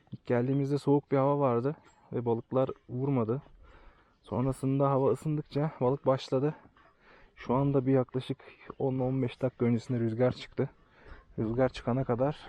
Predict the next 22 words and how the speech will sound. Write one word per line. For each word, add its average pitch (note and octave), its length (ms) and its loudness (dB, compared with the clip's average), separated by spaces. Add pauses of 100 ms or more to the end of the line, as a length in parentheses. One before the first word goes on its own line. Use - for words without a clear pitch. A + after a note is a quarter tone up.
(120)
güzel C#3 280 2
bir B2+ 60 4
hava B2 180 4
oldu. A#2 280 -2 (920)
Öncesinde D3 760 2 (200)
küçük - 260 -8
balıklarla C#3+ 480 2
başladı. A#2 360 0
Sonrasında B2+ 640 -2 (680)
güzel C3+ 260 4
vuruşlar, B2+ 680 -2
güzel B2+ 280 -2
boy A#2+ 160 0
balıklar B2 380 0
da B2 60 2
almak A#2+ 280 -2
nasip A#2 260 -6
oldu. A#2+ 300 0 (720)
Balıkların D#3 360 2
ikisini C#3+ 360 -2
de D3 40 4
alıkoyduk. C#3 580 0